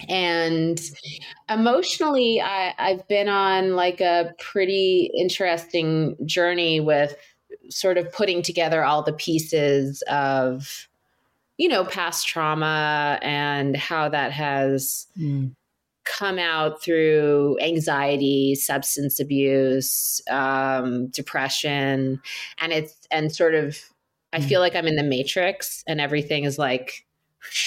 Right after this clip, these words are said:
Speaker 2: Mm.
Speaker 1: like, it's all like this big spider web coming together.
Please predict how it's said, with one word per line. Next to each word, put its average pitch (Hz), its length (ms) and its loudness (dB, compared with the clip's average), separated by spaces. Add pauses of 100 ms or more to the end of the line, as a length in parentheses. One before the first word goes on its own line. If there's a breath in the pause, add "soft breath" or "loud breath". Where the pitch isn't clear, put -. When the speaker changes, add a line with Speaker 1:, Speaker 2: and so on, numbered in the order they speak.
(460 loud breath)
Speaker 2:
Mm. 139 140 0
Speaker 1:
like, 139 200 2
it's 156 180 -4
all 165 340 2
like 147 180 0
this 147 300 -2
big 160 180 0
spider 156 560 0
web 147 320 0
coming 147 360 -2
together. 143 800 0